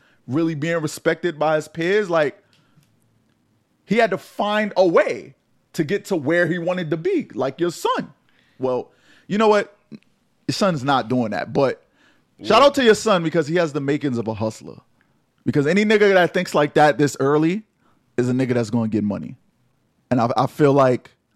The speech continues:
Speaker 1: your son gonna be one of them niggas. Finding a way to get what you want early, that's, that's, that's the makings of a hustler. And a lot of people don't have that.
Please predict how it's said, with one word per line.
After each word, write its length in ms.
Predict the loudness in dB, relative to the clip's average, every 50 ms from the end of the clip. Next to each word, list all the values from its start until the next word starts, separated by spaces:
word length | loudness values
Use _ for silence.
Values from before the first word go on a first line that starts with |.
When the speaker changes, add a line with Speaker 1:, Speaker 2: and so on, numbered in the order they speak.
| _ _ _ _ _ _ _ _ _ _ _ _ _ _ _ _ _ -2
Speaker 1:
your 100 | -2 0
son 300 | 0 -2 -2 0 0 0
gonna 120 | -2 -2
be 120 | -2 -2 -2
one 160 | -2 -4 -4
of 80 | -6 -8
them 140 | -8 -10
niggas. 320 | -12 -12 -14 -18 -20 -20 _ _ _ _ _ _ _ _ _ _ _ _ _ _ _
Finding 380 | -4 0 2 4 4 4 4
a 60 | 4 4
way 220 | 4 4 4 2
to 60 | 2
get 180 | 2 2 2 2
what 180 | 0 -2 -2
you 60 | -4 -4
want 240 | -2 -2 -2 0 2
early, 400 | 2 2 2 2 0 -2 -4 -6 _ _ _ _ _ _ _ _ _ _ _ _ _ _ _ _ _ _ _ _ _ -4
that's, 280 | 0 2 2 2 0 -2 -6 -4
that's, 260 | -2 -2 -2 -4 -6 -14 -20 _ _ _ _ _ _ _ _ _ _ -4
that's 160 | -4 -4 -2
the 80 | 0 0
makings 380 | 2 0 0 0 -2 -2 0
of 120 | -2 -2 -2
a 60 | -2
hustler. 420 | -2 -2 -4 -4 -8 -18 -18 -20 -20 _ _ _ _ _ _ _ _ _ _ _ _ -8
And 80 | -4 -2
a 40 | 0
lot 180 | 0 2 2 0
of 80 | 0
people 220 | -2 -6 -8 -6 -4
don't 160 | -4 -4 -4
have 200 | -4 -6 -6 -8
that. 220 | -12 -16 -16 -18